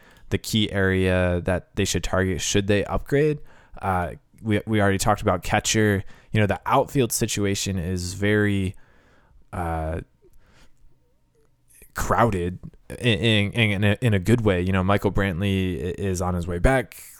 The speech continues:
Uh, Lonnie has stepped up his game. Tyler Naquin has been a surprise. And then you got guys like Rajai Davis, Jose Ramirez, and even, um,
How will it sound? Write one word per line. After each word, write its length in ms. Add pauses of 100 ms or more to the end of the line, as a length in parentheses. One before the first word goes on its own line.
(180)
Uh, 360
Lonnie 400
has 180
stepped 260
up 140
his 160
game. 480
Tyler 260
Naquin 380
has 160
been 160
a 80
surprise. 560
And 80
then 140
you 60
got 180
guys 240
like 120
Rajai 320
Davis, 540 (360)
Jose 280
Ramirez, 520
and 100
even, 320
um, 400